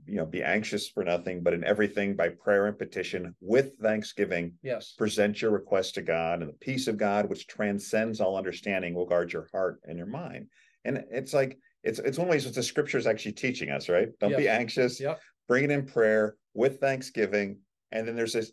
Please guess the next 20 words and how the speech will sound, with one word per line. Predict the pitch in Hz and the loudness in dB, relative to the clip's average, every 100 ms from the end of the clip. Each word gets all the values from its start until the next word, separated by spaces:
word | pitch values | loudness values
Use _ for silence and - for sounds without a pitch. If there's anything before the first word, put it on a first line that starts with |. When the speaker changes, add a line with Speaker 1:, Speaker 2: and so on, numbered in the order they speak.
| _ | _
Speaker 1:
intimacy | 143 160 - 123 120 | 0 0 -2 -2 0
with | 107 - | 0 2
God, | 117 110 | 4 4
a | |
peace | - - 147 143 | 0 -6 -8 -4
of | 113 | 0
God, | 104 98 101 | 2 4 2
which | 101 - | 0 -4
transcends | - 110 104 104 123 127 107 95 | -4 -2 -2 -4 -6 -2 -2 0
all | 85 85 | 0 2
understanding, | 85 82 90 92 | -2 -6 -6 -4
which | 90 85 | -6 -2
guards | 98 107 113 107 | 4 6 6 2
your | 104 | -2
heart | - 110 110 | 0 0 2
and | 101 | 0
your | 87 | -2
mind. | 107 110 92 104 | -2 -2 -2 -2
So | |
it's, | 107 | -2